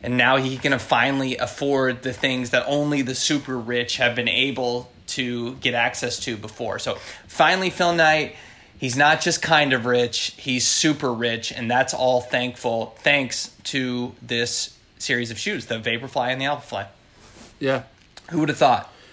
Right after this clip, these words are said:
Speaker 1: Who would've
Speaker 2: Man,
Speaker 1: thought?
Speaker 2: what a series, man. I can't wait till this comes out. Uh,
Speaker 1: Yeah.
Speaker 2: yeah, this is kinda gonna put the world on, uh, spit. What's world, world on its heels? <laughs> Heels, right there.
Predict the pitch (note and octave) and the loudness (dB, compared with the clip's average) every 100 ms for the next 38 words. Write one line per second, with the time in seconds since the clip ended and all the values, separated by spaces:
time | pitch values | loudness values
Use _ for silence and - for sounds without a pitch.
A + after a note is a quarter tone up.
0 | - - - C3+ C#3 E3 D3 A2 - - | -20 -20 -10 0 4 4 4 0 -10 -18
1 | - - - E3 G3 - E3 E3 D3+ C3 | -20 -10 0 2 2 0 2 2 2 0
2 | D3 C#3+ D3 D3 F3 E3 D#3+ D#3+ D3 D#3+ | -2 -2 0 0 2 2 2 -2 0 -2
3 | C#3+ C3 C3 C3 C3 - - C#3 B2+ B2+ | -2 0 2 2 0 -6 -2 2 4 4
4 | C3 C3 B2 - - _ _ _ _ D3 | 4 2 0 -8 -20 _ _ _ _ -2
5 | C#3+ C3+ D3+ B2+ D#3+ D#3+ G#3 - F#3+ F#3+ | 0 2 2 2 -2 -2 -4 2 2 2
6 | F#3 F#3 E3+ D3 B2+ - _ - F3+ F3+ | 2 2 2 0 -2 -14 _ -6 -4 -2
7 | D#3 D#3 E3 E3 D#3 - - - - C#3 | 0 2 2 2 -2 -18 -20 -20 -6 -2
8 | C#3 C#3+ D3 C#3 C3+ B2 - - _ - | 0 0 2 2 0 -4 -12 -20 _ -10
9 | - - E3+ - - C3 G#3+ - B3+ A#3+ | -8 -4 -2 -2 -6 -12 -10 -4 -2 -2
10 | F#3+ F#3 E3 G3+ G#3 G3 - - G#3 C4+ | -2 -6 -4 -2 -2 -4 -8 -6 -4 -4
11 | D#4 - - G3+ D3+ F3+ D#3 A2+ - - | -6 -10 -10 -10 -4 -2 -2 -4 -8 -6
12 | D3 D#3+ C#3 | -6 -6 -6